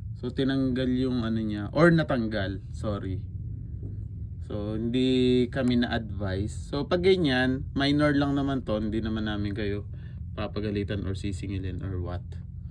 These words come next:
So, pwede nyo namang advise sa amin agad para lang ma-, ah, gawan kaagad ng paraan para sa susunod na banda na magre-rent ay okay yung gagamitin nila kaysa ganito.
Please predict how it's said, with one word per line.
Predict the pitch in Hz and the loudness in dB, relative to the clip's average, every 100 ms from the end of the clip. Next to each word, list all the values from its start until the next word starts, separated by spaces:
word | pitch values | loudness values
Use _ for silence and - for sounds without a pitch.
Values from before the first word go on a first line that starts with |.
| - - - - - - - | -10 -10 -10 -10 -8 -8 -8
So, | - 98 95 95 - | -8 -6 -4 -4 -4
pwede | 143 175 | -2 0
nyo | 170 | 2
namang | 165 143 113 | 2 0 -2
advise | 110 - - - | -2 -2 -2 -2
sa | 95 | -2
amin | 92 92 92 - - | -2 -2 -4 -6 -8
agad | 98 92 87 - - | -6 -4 -4 -6 -6
para | 123 131 | -4 -2
lang | 127 120 | -2 0
ma-, | 117 110 110 101 98 98 - - - - - | 0 0 0 0 -2 -4 -8 -10 -10 -8 -8
ah, | 110 104 101 98 92 90 92 | -6 -4 -4 -4 -4 -6 -4
gawan | 110 120 113 | 0 0 0
kaagad | 113 110 104 101 | -2 -2 -2 -4
ng | 104 | -4
paraan | 98 113 104 87 87 90 | -4 -4 -4 -4 -4 0
para | 160 170 | 0 2
sa | 160 | -2
susunod | - 131 131 117 107 | -2 -2 -2 -2 -2
na | 110 107 | -2 -2
banda | 123 123 110 101 95 98 87 - - | 0 -2 -2 -2 -2 -4 -6 -6 -4
na | 107 | -4
magre-rent | 107 104 113 110 101 95 - - | -2 -2 -2 -2 -2 -4 -4 -4
ay | - 104 101 101 101 - - - - | -4 -2 -2 -2 -2 -4 -6 -8 -6
okay | 247 143 | -4 -2
yung | 127 110 | 0 0
gagamitin | 101 98 95 95 - 123 | -2 -2 -4 -4 -4 -4
nila | 92 87 | -4 -4
kaysa | 98 101 - - - - - - - - - - | -4 -4 -4 -4 -4 -6 -8 -10 -10 -10 -10 -6
ganito. | 107 95 87 87 | -4 -4 -6 -8